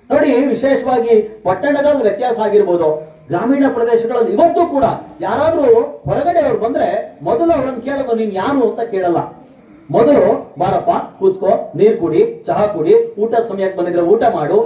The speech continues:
ಉಪಹಾರ ಸಮಯಕ್ಕೆ ಬಂದಿದ್ರೆ ಉಪಹಾರ ತಗೋ." ಆಮೇಲೆ ಕೇಳ್ತಾರೆ, "ಅಪ್ಪ, ನೀನ್ ಯಾರ್ ಮನೆಯವನು, ನೀನ್ ಯಾರ್ ಮನೆ ಹುಡುಕ್ತಾ ಇದ್ಯಾ?" ಅಂತ. ಅಂದ್ರೆ ಎಲ್ಲರನ್ನೂ ಸ್ವೀಕಾರ ಮಾಡುವಂತಹ, ಎಲ್ಲರನ್ನೂ ಕೂಡ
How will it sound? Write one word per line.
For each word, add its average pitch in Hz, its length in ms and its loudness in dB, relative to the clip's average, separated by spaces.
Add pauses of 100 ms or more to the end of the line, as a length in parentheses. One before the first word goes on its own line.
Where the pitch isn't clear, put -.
(180)
ಉಪಹಾರ 233 320 2
ಸಮಯಕ್ಕೆ 196 400 -4
ಬಂದಿದ್ರೆ 175 540 -2
ಉಪಹಾರ 240 340 0
ತಗೋ." 196 200 -2
ಆಮೇಲೆ 226 600 0
ಕೇಳ್ತಾರೆ, 185 680 -2
"ಅಪ್ಪ, 170 140 -4
ನೀನ್ 180 260 -2
ಯಾರ್ 190 260 -2
ಮನೆಯವನು, 156 540 -2 (100)
ನೀನ್ 175 140 -2
ಯಾರ್ 180 280 2
ಮನೆ 185 160 -4
ಹುಡುಕ್ತಾ 170 340 0
ಇದ್ಯಾ?" 143 280 2
ಅಂತ. - 300 -12 (760)
ಅಂದ್ರೆ 330 200 4
ಎಲ್ಲರನ್ನೂ 359 580 2
ಸ್ವೀಕಾರ 330 540 0
ಮಾಡುವಂತಹ, 262 720 -4 (160)
ಎಲ್ಲರನ್ನೂ 339 680 4
ಕೂಡ 339 200 0